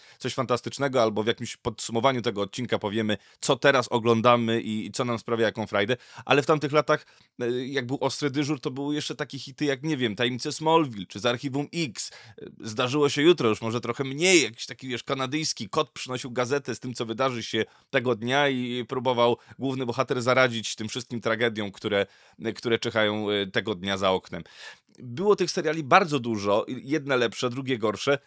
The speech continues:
ale mimo wszystko było do czego usiąść, warto było usiąść. No ale nie zapominajmy, bo w którymś momencie, wiadomo, było Breaking Bad, e, i, i House of Cards i różne takie seriale, ale był jeden taki serial, który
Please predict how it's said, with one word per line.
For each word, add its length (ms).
ale 180
mimo 180
wszystko 360
było 480
do 100
czego 260
usiąść, 420
warto 400
było 200
usiąść. 340
No 120
ale 140
nie 120
zapominajmy, 680
bo 140
w 40
którymś 280
momencie, 460
wiadomo, 280
było 200
Breaking 360
Bad, 400
e, 200
i, 540
i 60
House 260
of 120
Cards 380
i 80
różne 220
takie 220
seriale, 380
ale 200
był 140
jeden 300
taki 220
serial, 400
który 480